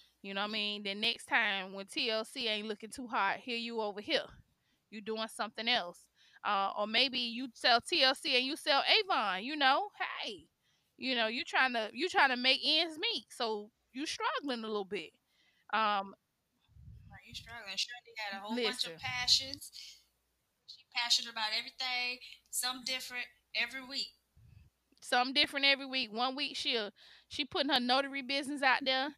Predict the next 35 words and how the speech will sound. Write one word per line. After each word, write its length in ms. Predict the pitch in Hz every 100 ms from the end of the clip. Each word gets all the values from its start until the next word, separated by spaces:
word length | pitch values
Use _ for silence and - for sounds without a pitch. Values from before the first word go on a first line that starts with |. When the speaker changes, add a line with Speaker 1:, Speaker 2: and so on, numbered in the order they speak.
| _ -
Speaker 2:
<laughs> 260 | - _
Speaker 1:
Next 420 | 202 240 262 - 269
week, 260 | 277 277
you 140 | 254 269
know 120 | 247
what 80 | 233
I 40 |
mean? 320 | 240 233 233 220
Speaker 2:
She's 160 | -
Speaker 1:
You 100 | 254
Speaker 2:
selling 280 | 254 247 247
Speaker 1:
know, 80 | 269
we 60 |
don't 140 | 285 294
know. 80 | 330 339
Speaker 2:
paparazzi 200 | - -
jewelry. 460 | 330 285 214 208 - _ _ -
Speaker 1:
She's 200 | 359 339
selling 320 | - 277 294
paparazzi. 800 | 294 - 302 349 370 440 339 269 254
So 100 | 247
now 260 | 240 254 302
we 120 | 349
T 260 | 330 381 330
L 180 | 311 339
C, 240 | - 339
paparazzi, 800 | - 339 330 311 311 320 - 285
and 340 | 339 370 262 277
Avon. 460 | 269 240 214 196 - - - -
She 200 | - 320
surely 360 | - 285 262
got 200 | 269 247
a 20 | 262
light 280 | 330 349
bill. 320 | 254 214 175